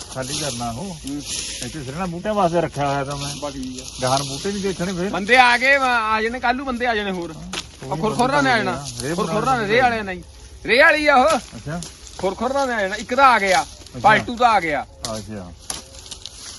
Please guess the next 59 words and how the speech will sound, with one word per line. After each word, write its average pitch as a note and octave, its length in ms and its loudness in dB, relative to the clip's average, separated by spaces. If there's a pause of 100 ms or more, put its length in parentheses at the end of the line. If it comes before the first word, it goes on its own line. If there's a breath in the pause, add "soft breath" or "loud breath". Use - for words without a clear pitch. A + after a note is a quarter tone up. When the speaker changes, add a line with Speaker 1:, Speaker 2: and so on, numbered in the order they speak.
(140)
Speaker 1:
ਕਾਏ D3 200 2
ਬੰਦੇ E3 220 -2
ਆਉਣੇ E3+ 260 0
ਆ? F3 100 -8 (460)
Speaker 2:
ਕਹਿੰਦੇ A#3+ 240 2
ਚਾਰ F#3 200 2
ਪੰਜ G3 220 -4
ਆਉਣੇ G#3 280 -6
ਆ। G#3+ 100 -10 (100)
Speaker 1:
ਬਸ B2 160 -8
ਫਿਰ A2+ 100 -6
ਤਾਂ C#3 140 -6
ਠੀਕ D3+ 220 -4
ਆ, F3+ 40 -2
ਫਿਰ E3 140 -6
ਤਾਂ F3 100 -10
ਤਿਆਰੀ F3 220 -2
ਚ - 160 -8
ਚੱਲੀ E3+ 140 -6
ਜਾਣਾ F#3 160 -6
ਕੰਮ F#3 180 -4
ਫਿਰ। F3 120 -6
Speaker 2:
ਹੋਰ F3 220 -4
ਕਿਆ? A#3+ 220 -2 (1080)
ਉਹ G3+ 80 4
ਐਂ A3+ 140 6
ਤਾਂ C#4+ 80 2
ਜੇ D4 120 8
ਰੇਹ D4 160 10
ਪਾਉਣਾ, D#4 200 2
ਭਲਿਆਣ D#4+ 340 2
ਤੇ C4+ 120 -4
ਲਿਆ, C4 300 4
ਭਲਿਆਣ C#4 320 -2
ਹੈਗੇ A3+ 160 0
ਬੰਦੇ। A3 220 -2
Speaker 1:
ਨਾ, E3 80 2
ਨਾ, E3+ 340 0 (160)
ਇਹ C#3 120 -8
ਚੀਜ਼ C#3 340 -12
ਬੰਦਣ B2 280 -10
ਰੇਹ C3 100 -6
ਵਾਲੇ C#3+ 120 -6
ਤਾਂ C3+ 100 -10
ਹੈਗੇ A2+ 100 -10
ਆ। G#2 480 -10
Speaker 2:
ਬਸ A2+ 160 -8
ਫਿਰ। B2 340 -10 (380)
Speaker 1:
ਰੇਹ C#3+ 100 -4
ਵਾਲੇ F3 160 -4
ਤੇਰੇ, E3+ 220 -6
ਉਹ E3 280 -6
ਤੇਰੇ E3 240 -12 (420)
ਜਿਹੜੇ E3+ 200 -12 (280)
ਜੱਦੀ C3+ 180 -8
ਮਾਸਟਰ C#3 220 -8
ਤੇ C#3+ 80 -12
ਬੈਠੇ C#3 280 -10
ਆ, C#3+ 40 -10